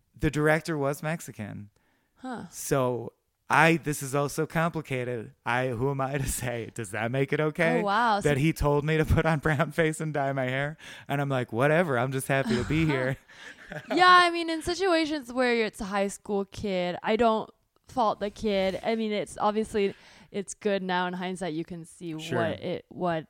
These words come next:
Speaker 2: that's all, that, why that's problematic. But the director being Mexican, I don't know if it was a predominantly white area.
Speaker 1: Julian, I would say, is predominantly white, but has a sizable Hispanic minority.
Speaker 2: 'Cause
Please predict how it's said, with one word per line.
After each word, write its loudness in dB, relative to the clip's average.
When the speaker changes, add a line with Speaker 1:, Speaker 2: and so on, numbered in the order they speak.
Speaker 2:
that's -4
all, -6
that, -2
why 6
that's -2
problematic. 0
But -2
the 0
director -2
being -2
Mexican, -4
I 2
don't 4
know 2
if -4
it -6
was -2
a 0
predominantly -2
white 0
area. -6
Speaker 1:
Julian, 2
I 2
would 0
say, 2
is 0
predominantly 0
white, -2
but -4
has -2
a -4
sizable -4
Hispanic -8
minority. -8
Speaker 2:
'Cause -6